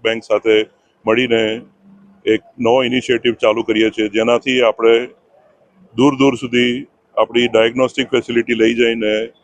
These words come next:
કેન્સરનું સ્ક્રીનિંગ કરી શકીએ બહેનો માટે. વેનમાં આપણે એ આઈ પાવર્ડનું મશીન રાખ્યું છે, સાથે બી આપણે પેપ, અ, પેપ સ્ક્રી-, અ, ટેસ્ટિંગ બી થશે.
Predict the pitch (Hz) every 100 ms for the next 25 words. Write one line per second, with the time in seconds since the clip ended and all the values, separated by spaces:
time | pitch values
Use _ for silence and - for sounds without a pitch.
0 | _ _ _ _ _ - - _ _ _
1 | 120 120 151 139 135 - 131 147 135 127
2 | 127 127 117 120 123 117 110 110 107 101
3 | 107 135 - _ _ _ _ _ _ _
4 | _ _ _ _ _ - 104 120 135 139
5 | 143 131 127 123 120 117 117 120 120 127
6 | 127 120 120 120 120 104 127 123 113 110
7 | 117 117 113 127 _ _ _ _ _ -
8 | 110 - 123 127 127 131 135 _ _ _
9 | - 113 117 123 120 123 - - - 123
10 | 123 - - 104 - 117 104 101 101 95
11 | 92 - - - 127 127 - 131 113 107
12 | 107 101 98 90 - 123 - 127 123 120
13 | 113 120 117